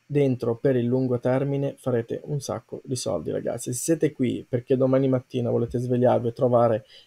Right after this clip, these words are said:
diecimila euro nel portfolio, allora state, andate al casino e fate prima. Qua si fanno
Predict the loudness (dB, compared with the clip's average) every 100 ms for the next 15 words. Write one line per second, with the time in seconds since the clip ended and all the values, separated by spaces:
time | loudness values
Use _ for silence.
0 | _ -4 -2 2 6 8 8 4 2 -2
1 | 6 8 8 8 4 4 4 4 2 -4
2 | -2 -2 -2 0 2 2 0 0 -2 0
3 | 0 2 2 0 -2 -4 -4 -4 -4 -6
4 | -4 -2 -2 -4 -4 -2 -4